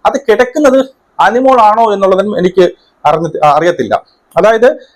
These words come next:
അവിടെ അനുമോൾ ഒറ്റയ്ക്കാണ് കിടക്കുന്നത്. അപ്പൊ ജയിൽ, ആ, ടാസ്ക് കഴിഞ്ഞതിന് ശേഷമാണ് അനുമോൾ അങ്ങനെ അവിടെ ഒറ്റയ്ക്ക് കിടക്കുമെന്നുള്ളതിൽ എനിക്ക് കൺഫ്യൂഷൻ ഉണ്ട്. അത് ഒറ്റയ്ക്കായിട്ടാണ് നമുക്കത് തോന്നുന്നത്, അനുമോൾ അവിടെ ഒറ്റ. പക്ഷെ അനുമോള് കണ്ടോ കണ്ടില്ലേ ഇങ്ങനെ ഒരു സംഭവം നടക്കുന്നുണ്ട്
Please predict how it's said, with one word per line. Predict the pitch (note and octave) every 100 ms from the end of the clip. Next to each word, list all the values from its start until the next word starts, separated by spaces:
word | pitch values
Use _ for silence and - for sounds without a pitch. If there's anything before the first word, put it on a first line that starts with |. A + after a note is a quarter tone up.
| _
അവിടെ | F#3 A#3
അനുമോൾ | A3 A#3+ B3+
ഒറ്റയ്ക്കാണ് | - C4 A#3+ F3+
കിടക്കുന്നത്. | D#3+ C#3 E3+
അപ്പൊ | D#3+
ജയിൽ, | F3+ A#3 B3+
ആ, | C4+ B3+ G#3
ടാസ്ക് | G#3 G3+ G#3+ - A#3
കഴിഞ്ഞതിന് | G3 G3+ A#3 A#3 A#3
ശേഷമാണ് | F#3 G3 A#3 A3 A3
അനുമോൾ | G3+ G#3+ A#3+
അങ്ങനെ | A3+ A3+
അവിടെ | A3
ഒറ്റയ്ക്ക് | F#3+ A#3+ A3+ G#3
കിടക്കുമെന്നുള്ളതിൽ | A3 A#3 A3+ G3+ G3+ A3
എനിക്ക് | G3 F#3+
കൺഫ്യൂഷൻ | E3 E3+ E3 C3
ഉണ്ട്. | C#3+
അത് | D#3
ഒറ്റയ്ക്കായിട്ടാണ് | D#3 G#3 G#3+ G3+ G#3
നമുക്കത് | G3 F#3+ F#3+ G3+
തോന്നുന്നത്, | G#3 B3+ B3 C#3+ - _ _ _ _ _ -
അനുമോൾ | F3 A3+ A#3
അവിടെ | G3 G3
ഒറ്റ. | D#3+ C3+
പക്ഷെ | D3 B3+ C4 _ -
അനുമോള് | - C#3+ G#3+ B3+ C#4 D4+ D4+ _ _ _
കണ്ടോ | - D3 A#3+ C#4+ D#4
കണ്ടില്ലേ | A#3+ A#3 A3+ D#3+
ഇങ്ങനെ | G2+ - F#3 C4 B3+
ഒരു | A#3+
സംഭവം | - E3 A#3 B3 E4 D#4
നടക്കുന്നുണ്ട് | G#3 G3+ F#3+ D3